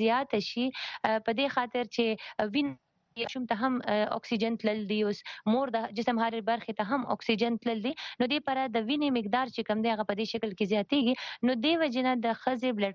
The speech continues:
پریشر کمېدلو چانسز ډېر زیات وي. آه، نو هغه په کار د بلډ پریشر وګوري، د شوګر ټیسټ یې وشي چې چېرته خ-، داسې نه وي، هغه خبره نه وي،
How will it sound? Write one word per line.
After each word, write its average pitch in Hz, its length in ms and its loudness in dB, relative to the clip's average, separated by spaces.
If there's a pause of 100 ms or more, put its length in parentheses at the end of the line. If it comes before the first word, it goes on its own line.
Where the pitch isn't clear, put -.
(120)
پریشر 208 300 -2
کمېدلو 185 360 0
چانسز 202 320 -2
ډېر 208 220 2
زیات 226 260 0
وي. 233 100 4 (460)
آه، 233 200 -2 (100)
نو 254 80 -2 (320)
هغه 247 260 0 (240)
په 233 160 0
کار 233 160 0
د 233 40 -2 (120)
بلډ 196 160 -2
پریشر 247 320 0
وګوري، 220 720 2
د 226 140 2
شوګر 269 340 4
ټیسټ 226 260 0
یې 247 60 2
وشي 220 480 0 (540)
چې 233 80 2 (100)
چېرته 226 320 0 (160)
خ-، - 160 -10 (160)
داسې 226 160 -2
نه 226 100 4
وي، 226 140 2
هغه 214 180 -4
خبره 226 320 -2
نه 220 140 -2
وي، 220 120 0